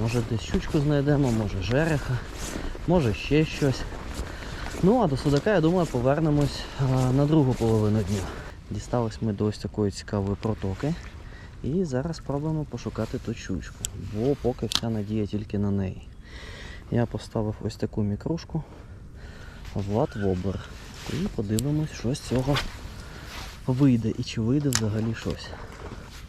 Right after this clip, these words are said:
На щуку поки і натяку не було. А от корчі тут як тут. Це вже третій зачеп. Скільки ж можна?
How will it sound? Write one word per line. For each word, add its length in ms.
На 120
щуку 400
поки 480
і 80
натяку 520
не 120
було. 360
А 40
от 140
корчі 760
тут 180
як 120
тут. 400
Це 160
вже 140
третій 380
зачеп. 440
Скільки 260
ж 100
можна? 520